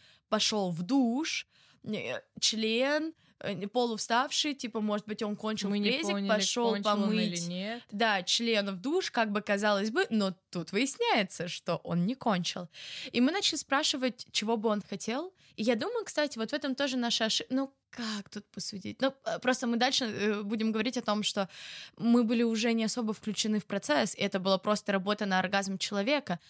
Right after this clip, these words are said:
Speaker 1: Но вот ты можешь представить, что мы бы не сделали этого?
Speaker 2: Нет, не могу.
Speaker 1: Вот и я. Э,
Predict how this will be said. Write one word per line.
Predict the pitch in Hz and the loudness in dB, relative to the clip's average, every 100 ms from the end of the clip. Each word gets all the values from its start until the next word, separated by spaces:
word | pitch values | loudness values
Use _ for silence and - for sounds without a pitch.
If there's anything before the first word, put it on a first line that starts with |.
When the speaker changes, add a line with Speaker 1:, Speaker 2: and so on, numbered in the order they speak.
| - _ - | -20 _ 2
Speaker 1:
Но | 226 233 - - | 6 6 4 -2
вот | 202 202 | -2 0
ты | |
можешь | 226 381 | 2 0
представить, | - 226 - 208 185 | -2 -4 0 0 0
что | - 180 | 0 2
мы | 185 196 | 2 2
бы | 185 | 2
не | 185 180 | 0 0
сделали | - 160 185 185 175 | -2 -4 -6 -8 -12
этого? | - - 196 202 | -14 -12 -10 -4
Speaker 2:
Нет, | 196 196 190 | 0 0 -2
не | 208 | -4
могу. | 202 196 190 208 - | -2 -4 -6 -8 -6
Speaker 1:
Вот | 220 302 294 | 2 2 2
и | |
я. | 277 220 165 160 - _ | -2 2 2 0 -8 _
Э, | - 185 180 175 | -4 0 2 2